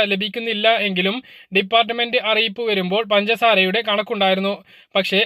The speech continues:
പഞ്ചസാര ഇപ്പോൾ ഒഴിവാക്കിയ രീതിയിലാണ് ഈ മാസത്തെ കണക്ക് വന്നിട്ടുള്ളത്. പി എച്ച് പിങ്ക് റേഷൻ കാർഡുള്ളവർക്ക്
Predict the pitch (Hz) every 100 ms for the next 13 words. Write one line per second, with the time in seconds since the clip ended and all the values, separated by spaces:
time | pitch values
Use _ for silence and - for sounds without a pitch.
0 | - 208 208 233 233 233 247 214 185 196
1 | 247 214 214 240 254 233 233 240 220 208
2 | 220 202 175 185 240 - - - 226 247
3 | 220 208 190 202 220 214 208 220 202 196
4 | 190 185 180 208 220 _ _ 202 208 226
5 | 247 208 _ 214 208 214 247 214 214 214
6 | 240 233 233 220 220 226 196 170 190